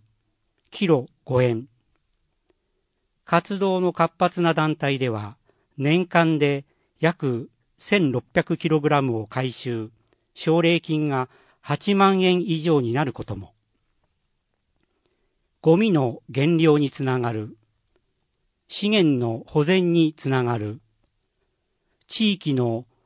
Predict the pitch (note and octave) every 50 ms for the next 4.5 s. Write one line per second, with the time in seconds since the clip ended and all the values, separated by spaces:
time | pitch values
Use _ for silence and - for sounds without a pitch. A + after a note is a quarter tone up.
0 | _ _ - - E3+ F#3 G#3 G#3 G#3 G3+ F3 - - F#3+ F#3 F3+ F#3 - - -
1 | E3 D#3+ - F3+ D#3 D3 B2+ A#2+ B2 A#2 A2 - C#3+ C3 C3 A#2 G#2+ - - -
2 | - - _ _ _ _ _ _ _ _ _ _ _ _ _ _ _ _ _ _
3 | _ _ _ _ _ _ - D3+ E3+ G3+ F#3+ - G3+ G3+ G3 F#3+ F#3 F3 - F3+
4 | F3 E3+ E3 - - D#3 C#3+ C#3 C3+ C#3